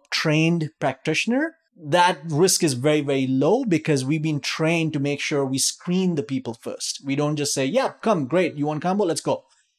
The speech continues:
We actually go through a screening process, make sure they don't have any contraindications, no conditions.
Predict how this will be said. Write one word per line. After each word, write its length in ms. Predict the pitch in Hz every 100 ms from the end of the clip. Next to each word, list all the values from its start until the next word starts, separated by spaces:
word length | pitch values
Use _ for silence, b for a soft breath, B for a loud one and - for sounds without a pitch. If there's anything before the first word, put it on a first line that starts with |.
| _ -
We 120 | 135
actually 240 | 165 165 156
go 160 | 156
through 160 | 170 160
a 40 |
screening 420 | 151 - 160 160 147
process, 540 | - 139 139 156 151
make 200 | 143 139
sure 120 | -
they 100 | 143
don't 180 | 135 143 143
have 80 | 147
any 200 | 147 151
contraindications, 880 | 156 143 151 139 - 135 - 135 127
no 220 | 127 151
conditions. 840 | - 139 139 127 135 135 127 -